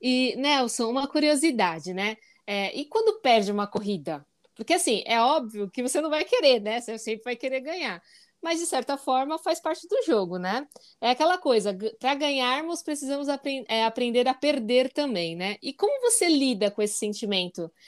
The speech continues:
É, esse mentor também te ajuda nisso? Ou você já tem algum gatilho aí pra sair desse estado o mais rápido possível? Já pensar na próxima? Enfim, conta um pouquinho aí pra gente.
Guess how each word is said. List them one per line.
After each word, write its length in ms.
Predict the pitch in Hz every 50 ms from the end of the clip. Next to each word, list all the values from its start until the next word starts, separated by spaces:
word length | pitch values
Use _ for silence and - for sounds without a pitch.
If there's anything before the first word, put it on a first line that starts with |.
| - _
É, 400 | - 185 190 190 190 190 - -
esse 160 | 226 233 269 254
mentor 380 | 262 254 247 - 269 262 262 - _ _ _ -
também 260 | 240 226 240 254 269
te 140 | - 311 247
ajuda 500 | 226 214 196 220 254 277 226 226 220 208
nisso? 500 | 202 202 196 220 262 269 269 - - 240
Ou 60 | 220
você 200 | 226 240 233 254
já 120 | 226 254 247
tem 140 | - 262
algum 300 | 247 247 226 226 254 254
gatilho 640 | 233 240 226 - - - - - 247 254 226 220 208
aí 200 | 190 208 233 233
pra 180 | - - 220
sair 220 | 220 - 247 220 208
desse 220 | 202 214 214 220
estado 340 | 202 - - 220 214 202 208
o 40 | 208
mais 220 | 208 208 214 208
rápido 340 | - 214 202 - - 180 190
possível? 420 | - 185 175 - - 277 269 208 202
Já 140 | 190 220 214
pensar 320 | 240 220 214 - 226 214
na 100 | 208 180
próxima? 680 | - - 202 208 220 262 269 254 240 240 - 240 226 247
Enfim, 300 | 269 - - 220 190 - - - - - - -
conta 220 | - 277 302 294
um 40 | -
pouquinho 280 | 330 311 - 285 262
aí 60 | 240 233
pra 180 | 233 220 214
gente. 460 | 208 208 185 175 170 - - 180 165